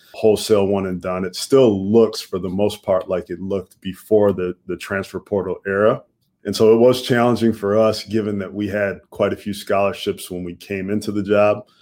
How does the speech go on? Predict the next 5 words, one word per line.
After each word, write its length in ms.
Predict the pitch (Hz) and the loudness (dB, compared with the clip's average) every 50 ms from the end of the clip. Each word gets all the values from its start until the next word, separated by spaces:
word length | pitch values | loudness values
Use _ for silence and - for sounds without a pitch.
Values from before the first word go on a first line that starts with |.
| _ _ _ _ | _ _ _ _
to 160 | - 113 98 | -8 -6 -6
try 420 | 92 - - - 113 107 107 107 101 | -6 -6 -2 2 4 6 6 4 4
to, 420 | 101 98 98 95 92 92 90 90 - _ | 2 0 0 -2 -2 -4 -4 -6 -10 _
to 140 | - - 95 | -10 -10 -10
balance 840 | 87 80 82 101 101 101 104 104 104 104 101 98 101 - - - | -8 -4 -2 0 0 2 2 0 0 0 -2 -4 -6 -10 -12 -14